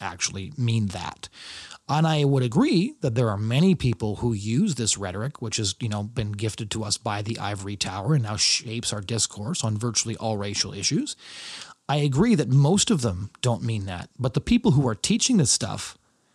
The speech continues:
at Yale, at the University of Toronto, at Wilfrid Laurier University, at McMaster University,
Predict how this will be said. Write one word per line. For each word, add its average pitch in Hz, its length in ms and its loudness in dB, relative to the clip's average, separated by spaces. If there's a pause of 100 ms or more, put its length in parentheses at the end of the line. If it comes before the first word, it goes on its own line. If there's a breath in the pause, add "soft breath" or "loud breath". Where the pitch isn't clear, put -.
(300)
at 123 160 -4
Yale, 135 500 0 (240)
at 117 120 0
the 135 60 4
University 123 480 4
of 110 80 -2
Toronto, 123 760 0
at 123 100 -2
Wilfrid 127 340 0
Laurier 120 360 2
University, 113 720 0
at 123 80 -4
McMaster 120 580 0
University, 95 640 -4